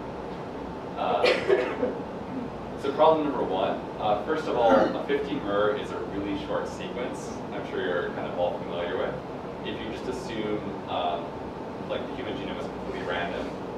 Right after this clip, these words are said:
you need at least sixteen base pairs to identify your position in the human genome. And then you probably will need quite a bit more if there's any degeneracy or bias in the sequence, which there has to be because it's sequence encoding. And there are actually some, some regions where you need, like,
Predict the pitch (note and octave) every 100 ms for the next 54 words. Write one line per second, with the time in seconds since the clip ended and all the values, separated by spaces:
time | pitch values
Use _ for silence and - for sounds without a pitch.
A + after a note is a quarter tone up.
0 | - - - A2 - - - - C#3 -
1 | - C3+ - D3 C3 C3+ C3+ C3+ D3 C#3+
2 | - F2+ - F#2 - - - E2+ F#2 F#2
3 | E2 - - - - - - - - -
4 | - - - - - G2+ - - C3+ -
5 | - - - - G2 - - - F2 E2+
6 | D#2 - F2 - - F#2+ F#2 F2+ F2+ -
7 | F#2+ - - F#2 - - E2 D#2 D2+ -
8 | - - - - - - - - - -
9 | - - - - - - - - - -
10 | - - - - - - - - - -
11 | - - - - - - B2+ B2+ - -
12 | - - - - - - - - - -
13 | D3 C#3 A2+ G#2+ - F#2+ F#2 F#2 A#2 -
14 | F2